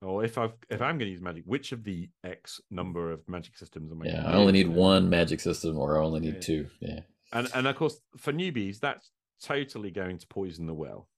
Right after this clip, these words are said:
Speaker 1: So that's why I didn't take that to school. That's why
Speaker 2: Yeah.
Speaker 1: I wouldn't take B R P to school.
Speaker 2: Right.
Speaker 1: Um, and even with Mithras, to be fair, um, you know, you'd still have to do a little bit of that 'cause you've got, what, four magic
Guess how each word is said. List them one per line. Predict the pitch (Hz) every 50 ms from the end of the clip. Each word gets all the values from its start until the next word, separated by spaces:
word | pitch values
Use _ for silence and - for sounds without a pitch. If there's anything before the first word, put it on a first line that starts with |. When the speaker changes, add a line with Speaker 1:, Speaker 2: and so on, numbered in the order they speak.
| _ _
Speaker 1:
So | - - - 87 82 82 80 80 80 78 _ _ _ _ _ -
that's | 120 104 98 80 -
why | - 80 76
I | 71
didn't | 71 76 73 69 -
take | - - -
that | - -
to | - -
school. | - - 71 67 78
That's | 85 95 -
why | - 127 127
Speaker 2:
Yeah. | 117
Speaker 1:
I |
wouldn't | 110 101 104 82 92 92
take | 95 90 82 82
B | 90 87
R | 87 85
P | - 131 131
to | 117
school. | 117 - - 123 110 110 107 107 107 _ _ _ _ _ _ _ _ _ _ _ _ _ _ _ _ _ -
Speaker 2:
Right. | 95 90 - -
Speaker 1:
Um, | 98 104 107
and | 113 127 165
even | 196 208 180 165 131 113 110
with | 107 -
Mithras, | 117 123 117 - - 92 85 -
to | - 107
be | 107 101
fair, | - - 123 113 85 76 76 80 101 113 _ _ _ _ _ _ _ -
um, | 95 92 92 92 92 87 87 87 - _ _ _ _ _ _ -
you | 120 101
know, | 90 90
you'd | 85 87 87 85
still | - - 107 104 92
have | 104 92 -
to | - 87
do | 82 90 87
a | 85
little | 87 92 87
bit | 78 87 87
of | 87 80 -
that | 80 - - -
'cause | - - 78
you've | 82 82 78 -
got, | - 82 76 - -
what, | 82 76 - - _
four | _ - - - - 90 90 98 110 117
magic | 123 127 123 -